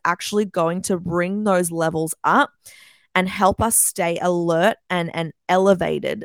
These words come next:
for, you know, some time after the exposure,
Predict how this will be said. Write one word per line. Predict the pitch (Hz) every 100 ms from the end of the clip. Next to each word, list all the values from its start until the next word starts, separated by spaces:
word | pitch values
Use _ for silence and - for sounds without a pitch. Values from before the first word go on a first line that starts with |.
| -
for, | - - 180 170 165 175 _
you | - 190
know, | 165
some | - 175
time | 185 160 160 190
after | 156 -
the | 180
exposure, | 190 - - 269 220